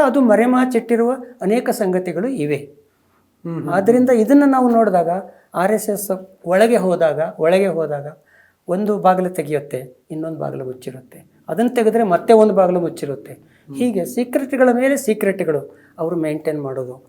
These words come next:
Speaker 1: ಆಮೇಲೆ ಕೆಲವನ್ನ ಒಂದಷ್ಟು ಜನರಿಗೆ ಓಪನ್ ಮಾಡ್ತಾರೆ, ಇನ್ನು ಕೆಲವರನ್ನ ಇಂದಷ್ಟು, ಇನ್ನೊಂದಿಷ್ಟು ಜನರಿಗೆ, ಇನ್ನು ಕೆಲವರನ್ನ ಇಂದಷ್ಟು, ಇನ್ನೊಂದಿಷ್ಟು ಜನರಿಗೆ. ಆದರೆ ಆ ಗರ್ಭಗುಡಿಯ ಸಂಸ್ಕೃತಿ ಆರ್ ಎಸ್ ಎಸ್ ಒಳಗೆ ಇದೆಯಲ್ಲ,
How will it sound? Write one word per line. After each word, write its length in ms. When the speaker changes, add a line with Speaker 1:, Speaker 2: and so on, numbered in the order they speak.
Speaker 1:
ಆಮೇಲೆ 180
ಕೆಲವನ್ನ 520
ಒಂದಷ್ಟು 280
ಜನರಿಗೆ 320
ಓಪನ್ 300
ಮಾಡ್ತಾರೆ, 540
ಇನ್ನು 240
ಕೆಲವರನ್ನ 380
ಇಂದಷ್ಟು, 380
ಇನ್ನೊಂದಿಷ್ಟು 540
ಜನರಿಗೆ, 360
ಇನ್ನು 260
ಕೆಲವರನ್ನ 340
ಇಂದಷ್ಟು, 380
ಇನ್ನೊಂದಿಷ್ಟು 580
ಜನರಿಗೆ. 320
ಆದರೆ 260
ಆ 280
ಗರ್ಭಗುಡಿಯ 640
ಸಂಸ್ಕೃತಿ 600
ಆರ್ 160
ಎಸ್ 160
ಎಸ್ 200
ಒಳಗೆ 280
ಇದೆಯಲ್ಲ, 300